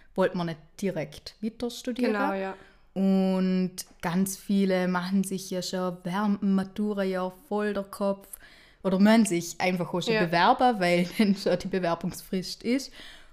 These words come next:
Speaker 1: Und das war für uns einfach auch fein, dass wir dann nicht so fix an was gebunden waren, sondern einfach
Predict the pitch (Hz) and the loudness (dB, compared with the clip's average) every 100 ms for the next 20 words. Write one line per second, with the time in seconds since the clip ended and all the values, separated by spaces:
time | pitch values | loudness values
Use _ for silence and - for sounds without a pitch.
0 | - 196 185 185 - - - 175 165 160 | -8 -2 0 -2 -4 -10 -6 -4 -2 -4
1 | 156 175 185 180 160 165 160 170 180 - | -4 -6 -4 -4 -6 -6 -6 -6 -4 -4
2 | 160 190 170 165 170 165 170 170 165 170 | -2 -2 -4 -4 -8 -4 -4 -4 -4 -6
3 | - - - 180 - 202 165 165 160 - | -10 -12 -12 -10 -10 -8 -6 -6 -8 -2
4 | 226 185 165 165 170 170 175 170 160 175 | 0 0 -2 -4 -4 -6 -6 -6 -6 -6
5 | 175 170 165 | -4 -4 -6